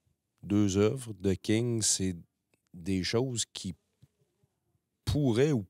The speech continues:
peuvent, euh, arriver dans la vraie vie. Quelqu'un qui est prisonnier d'un geôlier quelconque.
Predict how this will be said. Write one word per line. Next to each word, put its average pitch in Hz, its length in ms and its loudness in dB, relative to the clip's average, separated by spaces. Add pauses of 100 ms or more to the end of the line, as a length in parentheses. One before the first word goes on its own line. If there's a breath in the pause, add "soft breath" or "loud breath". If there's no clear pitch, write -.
peuvent, 127 360 4
euh, 104 220 6 (260)
arriver 107 460 2
dans 104 360 0
la 101 100 4
vraie 95 280 0
vie. 82 240 -6 (640 soft breath)
Quelqu'un 104 460 2
qui 107 180 0
est - 20 0
prisonnier 95 800 2
d'un 95 320 2
geôlier 95 640 4
quelconque. 80 720 -4